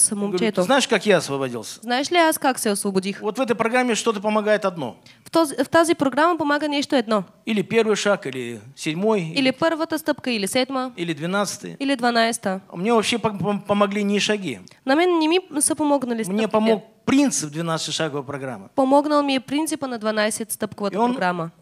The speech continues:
Speaker 1: и он звучит просто.
Speaker 2: И той звучи много лесно.
Speaker 1: Это програ-, э, это с-, э, это принцип одного дня.
Speaker 2: Това е принцип на един ден.
Speaker 1: Я не буду колоться только сегодня.
Speaker 2: Днес няма да се будя.
Speaker 1: Только сегодня не буду принимать это.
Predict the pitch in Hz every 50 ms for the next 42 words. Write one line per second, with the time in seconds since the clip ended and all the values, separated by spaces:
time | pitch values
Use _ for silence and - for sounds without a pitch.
0 | - 233 262 269 226 226 247 - - 240 - 247 247 214 - - - - 92 _
1 | - _ _ _ _ 285 294 - 349 370 349 349 359 370 - 392 381 370 381 392
2 | 370 349 294 240 202 - 196 175 175 170 160 190 175 175 180 170 - 165 185 180
3 | 196 233 233 220 - - 165 175 - - 180 180 180 - 170 165 - - - -
4 | - - - 185 170 - - - 180 180 180 180 180 170 170 170 165 - - -
5 | _ 202 226 247 226 - - 208 - 185 170 185 180 180 175 156 151 117 98 -
6 | _ _ _ _ 262 247 247 240 247 - 262 277 294 - 311 302 269 247 226 214
7 | 196 202 190 185 180 180 175 175 180 185 - _ _ - 147 170 190 196 196 180
8 | 190 220 208 208 202 - 185 190 196 180 - 175 165 175 175 156 165 151 - 160
9 | 156 143 117 98 98 - _ _ _ _ - 247 277 294 285 - - 247 240 240
10 | 233 240 247 247 240 226 226 - - 233 220 214 196 202 214 - 208 175 165 165
11 | - _ _ - 202 202 214 202 - 233 226 240 233 233 226 226 220 196 220 202
12 | 214 208 - 202 208 208 208 202 196 - - 190 156 - - 101 101